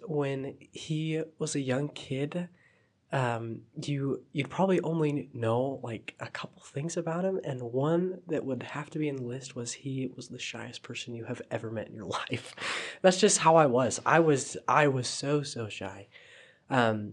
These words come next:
to the point where, like, if I had, like, a grade mix-up in a class and I wanted to get a better grade, like, I was so scared I wouldn't go talk to the teacher to fix it.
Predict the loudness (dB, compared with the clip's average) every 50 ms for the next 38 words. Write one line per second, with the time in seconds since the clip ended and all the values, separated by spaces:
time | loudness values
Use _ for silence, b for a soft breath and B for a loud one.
0 | -10 -4 -2 0 0 0 0 2 2 2 4 4 4 4 6 6 6 6 4 4
1 | 2 0 2 4 2 4 4 2 0 2 4 2 2 2 -2 -2 0 2 2 2
2 | 2 0 -2 -2 -2 0 0 0 -2 -2 -2 -4 -4 -4 -2 0 0 2 0 0
3 | -2 -4 -8 -8 -10 -8 -6 -4 -4 -2 -4 -4 -4 -4 -2 -2 -2 -4 -6 -8
4 | -8 -6 -6 -4 -4 -2 -2 -4 -4 -4 -2 -2 -2 -2 -2 -2 -4 -2 2 2
5 | 4 4 2 0 0 0 -2 -2 -2 -4 -4 -4 -4 -4 -2 -4 -4 -2 -2 -2
6 | -4 -2 -2 -2 -4 -2 -2 -2 -4 -4 -4 -10 -10 -10 -8 -6 -6 -6 -6 -6
7 | -6 -8 -6 -6 -6 -6 -6 -6 -8 -6 -2